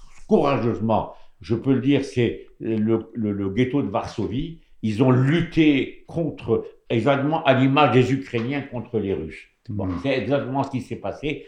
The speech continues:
Speaker 1: à l'échelle du, d'un ghetto versus l'armée, euh, l'armée, euh, allemande et l'armée polonaise. Parce que, euh, la, la Pologne avait déjà été prise par, euh, les nazis.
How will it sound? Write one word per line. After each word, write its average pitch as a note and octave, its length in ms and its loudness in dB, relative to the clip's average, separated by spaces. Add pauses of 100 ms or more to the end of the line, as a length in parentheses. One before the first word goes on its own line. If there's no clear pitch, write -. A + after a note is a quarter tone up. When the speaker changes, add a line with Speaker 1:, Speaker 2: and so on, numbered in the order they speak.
Speaker 1:
à A#2 100 4
l'échelle B2 600 2
du, A2+ 320 -2 (100)
d'un A#2+ 240 2
ghetto C3+ 640 2 (100)
versus C#3+ 640 -2
l'armée, B2+ 600 2
euh, A2 260 2 (260)
l'armée, B2 680 2 (100)
euh, F#2 300 -4
allemande A#2+ 500 4
et A#2 40 2
l'armée A2+ 300 6
polonaise. A#2 680 2 (260)
Parce A2 240 0
que, B2+ 100 -2
euh, G2+ 420 0
la, G#2+ 120 2
la A2+ 140 4
Pologne B2 460 4
avait A2+ 160 0
déjà A2+ 320 0
été A2 240 -2
prise C3+ 400 -4 (320)
par, B2+ 320 6
euh, G2 560 2
les A2 160 2
nazis. G#2 440 -2